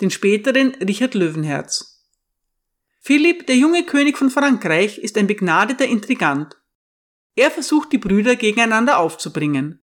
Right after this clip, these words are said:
Philipp redet Richard ein, dass sein Vater Henry ihn enterben und John zum Thronfolger machen will. Es ist unwahrscheinlich, dass Richard das für bare Münze nimmt, aber er scheint doch misstrauisch zu werden.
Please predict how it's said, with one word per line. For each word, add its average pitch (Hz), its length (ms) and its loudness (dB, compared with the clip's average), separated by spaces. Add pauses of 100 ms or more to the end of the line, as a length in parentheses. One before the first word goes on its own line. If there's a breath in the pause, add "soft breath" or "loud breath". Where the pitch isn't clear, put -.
(800)
Philipp 339 380 2
redet 226 320 0
Richard 269 320 0
ein, 190 380 0
dass 214 160 -2
sein 247 140 2
Vater 254 340 0
Henry 226 380 2
ihn 220 120 0
enterben 214 680 2
und 254 260 0
John 208 260 2
zum 247 180 0
Thronfolger 180 540 0
machen 151 380 -2
will. 147 320 -4 (800)
Es - 180 0
ist 339 160 -2
unwahrscheinlich, 160 840 -2
dass 208 220 -2
Richard 302 360 -2
das 208 260 0
für 214 120 -2
bare 180 340 0
Münze 226 380 2
nimmt, 151 360 -4
aber 240 160 0
er 262 80 0
scheint 254 320 0
doch 320 180 0
misstrauisch 170 600 -2
zu 151 180 -6
werden. 143 400 -4